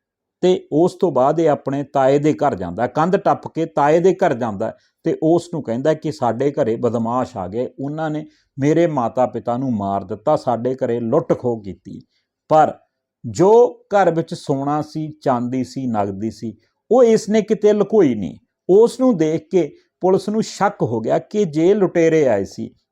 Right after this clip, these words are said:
ਤਾਂ ਉਹ ਸੋਨਾ, ਚਾਂਦੀ ਤੇ ਨਗਦੀ ਕਿਉਂ ਨਾ ਲੈ ਕੇ ਗਏ। ਉਸ ਤੋਂ ਬਾਅਦ ਇਸ ਨੂੰ ਗ੍ਰਿਫਤਾਰ ਕਰ ਲਿੱਤਾ ਜਾਂਦਾ ਹੈ ਤੇ ਇਸ ਉੱਤੇ ਕੇਸ ਦਰਜ ਕਰਕੇ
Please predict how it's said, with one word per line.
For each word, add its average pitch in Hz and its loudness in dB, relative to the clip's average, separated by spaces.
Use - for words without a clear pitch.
ਤਾਂ 160 0
ਉਹ 180 0
ਸੋਨਾ, 147 -2
ਚਾਂਦੀ 120 -4
ਤੇ 131 -8
ਨਗਦੀ 104 -4
ਕਿਉਂ 202 4
ਨਾ 147 2
ਲੈ 92 -6
ਕੇ - -16
ਗਏ। - -14
ਉਸ 214 4
ਤੋਂ 175 -2
ਬਾਅਦ 143 2
ਇਸ 190 4
ਨੂੰ 202 -6
ਗ੍ਰਿਫਤਾਰ 151 2
ਕਰ 101 -4
ਲਿੱਤਾ - -8
ਜਾਂਦਾ 87 -10
ਹੈ - -10
ਤੇ - -8
ਇਸ 170 2
ਉੱਤੇ 151 -2
ਕੇਸ 180 2
ਦਰਜ 113 0
ਕਰਕੇ - -12